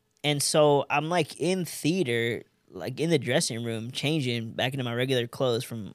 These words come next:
what I was doing at the play. And I'm on my phone, and this Vine video is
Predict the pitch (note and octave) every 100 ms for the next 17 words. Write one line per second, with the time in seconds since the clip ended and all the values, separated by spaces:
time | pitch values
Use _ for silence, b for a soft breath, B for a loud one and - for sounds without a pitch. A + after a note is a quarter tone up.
0 | - B2 B2 B2 B2 B2 G#2 - C3+ C#3
1 | - b b b _ B2 B2+ D3+ D3+ B2
2 | - C3+ C3+ A#2 - - A#2 G#2 - _
3 | _ _ _ _ C3 B2+ A#2 D3 F3+ A2+
4 | A2 F#2+ B2+